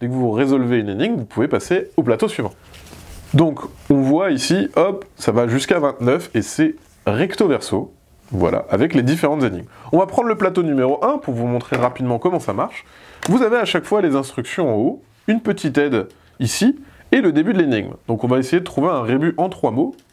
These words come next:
Le départ, c'est lune et Achille. Donc d'abord, on va tro-, de, essayer de trouver un mot qui nous fait penser à lune. C'est une association d'idées, donc ça peut être le contraire, ça peut être un synonyme, et cetera. Et Achille. Donc lune, on regarde.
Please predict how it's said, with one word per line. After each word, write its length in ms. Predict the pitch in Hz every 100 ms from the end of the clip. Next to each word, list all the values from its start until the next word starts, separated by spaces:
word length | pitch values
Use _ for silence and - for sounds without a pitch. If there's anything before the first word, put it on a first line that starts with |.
| -
Le 140 | 190 233
départ, 440 | 196 - 233 285
c'est 180 | - 135
lune 400 | 117 147 247 208
et 140 | 123 131
Achille. 380 | 131 - 87 - - - -
Donc 240 | 120 - - - -
d'abord, 360 | - 175 180 226
on 60 |
va 100 | 123
tro-, 240 | 117 - -
de, 300 | 120 120 113
essayer 220 | 123 127
de 40 | 151
trouver 280 | - 147 160
un 140 | 135
mot 340 | 135 156 170 170 -
qui 100 | -
nous 60 | 110
fait 140 | 113
penser 300 | 110 107 110
à 100 | 92
lune. 340 | 95 202 269 120 - _
C'est 160 | -
une 80 | 117
association 500 | 117 - 123 143 151
d'idées, 240 | 147 160 147
donc 160 | 110
ça 80 | -
peut 120 | -
être 100 | 101
le 80 | 107
contraire, 500 | 104 120 - 139 139
ça 120 | 139
peut 80 | 104
être 100 | 101
un 60 | 98
synonyme, 680 | - 120 120 123 131 135
et 80 | 110
cetera. 400 | - 104 135 - - - - -
Et 180 | 208 -
Achille. 360 | 165 - 107 69 - - -
Donc 180 | 104 120
lune, 300 | 160 269 185
on 120 | 107
regarde. 560 | 90 101 123 143 160